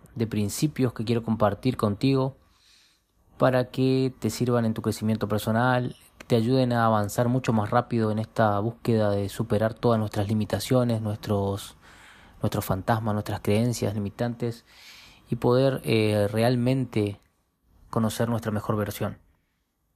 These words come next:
El principio número uno que voy a compartir contigo en este episodio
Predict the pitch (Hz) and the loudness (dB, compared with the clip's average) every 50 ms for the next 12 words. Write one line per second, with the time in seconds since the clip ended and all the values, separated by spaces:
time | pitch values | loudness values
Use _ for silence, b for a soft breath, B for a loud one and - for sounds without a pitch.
0 | _ _ _ _ _ _ _ _ _ _ _ - 120 113 127 113 110 - 139 135 | _ _ _ _ _ _ _ _ _ _ _ -10 -6 -4 -4 -2 -2 0 0 2
1 | 147 139 139 143 147 147 131 120 123 135 160 156 131 - - 110 113 113 - 107 | 2 2 2 4 4 4 4 4 4 4 2 2 2 0 2 0 0 0 0 0
2 | 107 110 101 - 120 113 - 104 101 - 120 110 104 104 113 110 - 113 - - | -2 -2 -2 -2 -2 -2 -2 -2 0 0 2 2 2 0 -2 -2 -4 -4 -4 -4
3 | 98 - - 143 139 135 123 120 120 127 131 | -4 -2 0 0 2 2 0 0 -2 -4 -6